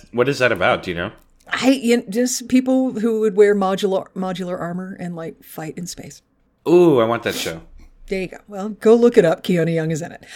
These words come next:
Speaker 2: Uh, he was also the eighties G I Joe voice of Storm Shadow. Uh, you can hear him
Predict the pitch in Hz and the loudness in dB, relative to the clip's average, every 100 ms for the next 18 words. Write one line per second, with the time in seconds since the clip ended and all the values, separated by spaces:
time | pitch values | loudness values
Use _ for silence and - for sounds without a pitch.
0 | - - 196 185 180 - 214 220 202 185 | -20 -6 0 2 0 2 4 4 4 4
1 | 220 - 180 165 170 175 165 185 151 180 | 6 6 6 4 -2 -2 0 -2 -2 0
2 | 180 180 208 226 196 196 233 - 180 - | 2 4 6 6 6 4 2 0 -6 -4
3 | 240 254 262 262 180 - 55 - - _ | 0 2 2 0 -4 -4 -8 -14 -20 _
4 | _ _ _ _ - - - - 247 180 | _ _ _ _ -20 -20 -20 -4 2 2
5 | 175 262 262 202 254 226 190 | 2 2 4 4 6 6 2